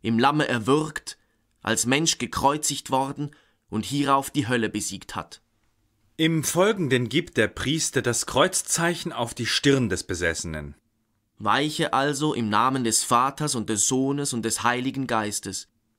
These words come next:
Speaker 1: Gib Raum dem Heiligen Geiste, Kraft dieses Kreuzzeichens Jesu Christi, unseres Herrn, der mit dem Vater und demselben Heiligen Geist lebt und regiert,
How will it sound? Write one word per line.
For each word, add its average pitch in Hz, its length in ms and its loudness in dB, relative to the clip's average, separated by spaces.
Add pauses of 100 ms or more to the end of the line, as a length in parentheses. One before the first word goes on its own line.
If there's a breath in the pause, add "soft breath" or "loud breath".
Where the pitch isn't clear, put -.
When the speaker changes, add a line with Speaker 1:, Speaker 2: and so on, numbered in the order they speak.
(500)
Speaker 1:
Gib 123 240 0
Raum 147 280 4
dem 123 220 0
Heiligen 127 420 0
Geiste, 139 580 -2 (280 soft breath)
Kraft - 420 -2
dieses 120 280 -4
Kreuzzeichens 123 920 -2
Jesu 120 320 -2
Christi, 135 560 -4 (320 soft breath)
unseres 127 440 -2
Herrn, 92 340 -4 (640)
der 117 100 2
mit 127 120 0
dem 113 140 0
Vater 135 480 2
und 123 140 -6
demselben 120 600 0
Heiligen 120 400 0
Geist 117 400 0
lebt 131 320 -4
und 107 120 -4
regiert, 117 580 -4